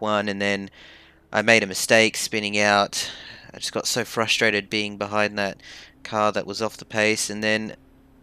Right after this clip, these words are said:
we ended up catching all the way back up and getting, well, not brake tested. I mean, at the end of the day, it's my fault. I ran into the back of him. We'll go and have a look at here,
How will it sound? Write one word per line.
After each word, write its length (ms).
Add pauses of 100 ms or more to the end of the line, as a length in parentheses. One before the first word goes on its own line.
(440)
we 120
ended 200
up 300 (1000)
catching 400
all 60
the 60
way 100
back 240
up 280
and 320 (800)
getting, 300
well, 120
not 180 (160)
brake 280
tested. 380
I 40
mean, 140
at 60
the 80
end 100
of 60
the 60
day, 80
it's 140
my 140
fault. 240
I 80
ran 160
into 240
the 60
back 220
of 80
him. 100
We'll 100
go 140
and 100
have 120
a 40
look 180
at 60
here, 320